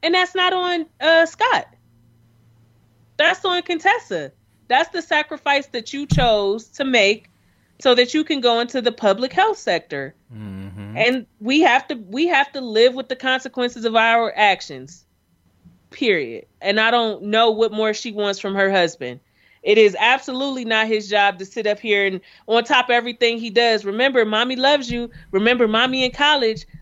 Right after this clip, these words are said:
Speaker 1: Remember, mommy. Remember, mommy. Remember, mommy. Who got time to do all that when they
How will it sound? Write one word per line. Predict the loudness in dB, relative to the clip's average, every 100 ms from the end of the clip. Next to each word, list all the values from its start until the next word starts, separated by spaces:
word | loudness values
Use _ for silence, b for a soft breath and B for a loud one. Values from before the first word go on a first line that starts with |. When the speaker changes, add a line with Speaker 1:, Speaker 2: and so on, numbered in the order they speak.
| B
Speaker 1:
Remember, | -4 0 0 2
mommy. | 2 0 -2 -6
Remember, | -4 -2 -2 0
mommy. | 0 0 -2
Remember, | -6 -4 -2 -2
mommy. | -2 0 0 -2 -10 b b b
Who | 2 4
got | 0 0
time | 0 0
to | 0
do | 0
all | 0 2
that | 0 -2
when | -2
they | -2 0